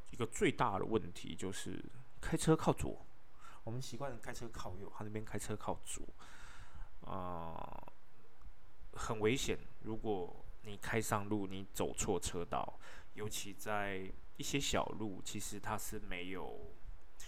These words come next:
没有分隔岛的话，你很容易开上去就在错的方向。我在刚开始开车的时候，有两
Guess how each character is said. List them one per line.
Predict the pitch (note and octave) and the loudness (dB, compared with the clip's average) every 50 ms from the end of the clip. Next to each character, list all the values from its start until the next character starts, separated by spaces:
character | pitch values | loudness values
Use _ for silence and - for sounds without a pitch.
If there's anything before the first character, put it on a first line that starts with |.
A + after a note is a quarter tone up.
| - - - - - - - - - - | 0 -2 -2 -2 -2 -2 -2 -2 -2 -4
没 | - G2+ G#2 G#2+ | -2 -2 -2 0
有 | G#2+ G2+ F#2 F2+ F#2 G2+ - - - - | 0 0 0 -2 -2 -2 -2 -2 -2 -2
分 | - B2+ A#2+ A#2 | 0 0 0 2
隔 | G#2 G#2+ G#2 | 4 4 4
岛 | G2 - G2 C2+ - - | 6 6 4 4 4 0
的 | - - | -2 -2
话， | - - - E2+ C#2 C#2 D2+ - - - - - - | 0 0 0 0 0 0 0 -2 -2 -2 -2 -2 -2
你 | - A#2+ B2+ | -2 -2 -2
很 | C3+ B2 | -2 -2
容 | G2+ F#2+ G2+ | -2 -2 -2
易 | A2+ A#2 A2+ G2+ - - - - - - - - - - | 0 0 0 -2 -2 -4 -4 -4 -4 -4 -2 -2 0 2
开 | - - D3 D3 | 4 6 6 6
上 | - E3 C#3+ A#2+ | 6 6 4 4
去 | - - G#2+ | 4 2 2
就 | G2+ G#2 G2 | 4 2 4
在 | G#2+ G2 F2+ F2 | 6 6 4 6
错 | - - - - C#3 G#2+ | 4 4 8 10 10 8
的 | - D#2+ | 8 6
方 | - - - - - - | 2 0 -2 -2 -2 -2
向。 | - - - - - - - - - - - - - - - - - - - - - - - | -2 -2 -2 -2 -2 -2 -2 -2 -2 -2 -2 -2 -2 -2 -2 -2 0 -2 -2 -2 -2 -2 0
我 | - - A#2 A#2 | 4 6 6 6
在 | A2 - G3 F#3 | 6 6 4 4
刚 | - F3+ F3+ | 4 4 4
开 | F3 F#3+ | 6 4
始 | F3+ - - | 4 4 2
开 | - - C3 C3+ | 0 4 4 4
车 | B2+ - C3+ | 4 4 2
的 | B2 A2 | 2 2
时 | G#2+ A#2+ | 2 2
候， | A#2 A2 | 0 2
有 | G2+ G2 G2+ G#2 | 2 0 0 2
两 | G2+ G#2 E2+ - | 2 2 2 2